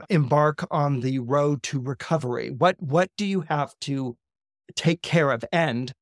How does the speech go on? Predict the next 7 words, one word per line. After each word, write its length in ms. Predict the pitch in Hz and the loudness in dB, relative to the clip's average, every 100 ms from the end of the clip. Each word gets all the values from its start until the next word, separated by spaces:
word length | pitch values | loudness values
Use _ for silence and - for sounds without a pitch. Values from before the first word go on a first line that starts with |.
| _ - | _ -2
in 140 | 160 156 | 0 2
order 300 | 156 151 147 | 2 0 -2
to 360 | - 143 135 - | -2 -2 0 0
embark 520 | 135 117 139 131 - | 0 2 0 -2 -6
on 160 | 143 135 | -4 -4
that 240 | 127 127 | -4 -4
new 400 | 143 127 123 123 | -2 -2 -2 -6